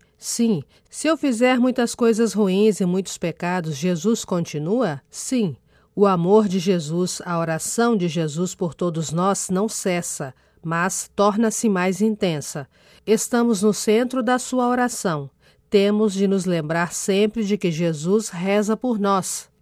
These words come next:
Está rezando agora diante do Pai e lhe mostra as chagas, a fim de que o Pai veja o preço da nossa salvação. É o amor que nos mantém. Que cada um de nós pense:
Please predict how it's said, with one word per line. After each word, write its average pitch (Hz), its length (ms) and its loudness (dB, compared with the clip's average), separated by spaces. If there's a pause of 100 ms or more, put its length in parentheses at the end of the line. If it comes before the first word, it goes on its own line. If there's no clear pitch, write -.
Está 247 300 2
rezando 254 500 2
agora 220 480 2
diante 185 380 0
do 156 140 -6
Pai 175 340 -2
e 214 80 2
lhe 220 160 4
mostra 196 460 0
as 190 80 -4
chagas, 180 600 -4
a 180 120 -6
fim 196 200 -4
de 175 140 -4
que - 100 -4
o 170 80 -2
Pai 180 300 0
veja 196 500 2
o 196 80 -2
preço 220 480 0
da 254 160 0
nossa 170 360 -2
salvação. 165 760 -4 (340)
É 208 140 2
o 220 100 6
amor 196 440 4
que 233 140 2
nos 196 180 2
mantém. 180 580 -2 (400)
Que 247 140 -4
cada 269 380 0
um 269 80 0
de 226 160 2
nós 226 400 0
pense: 156 580 -4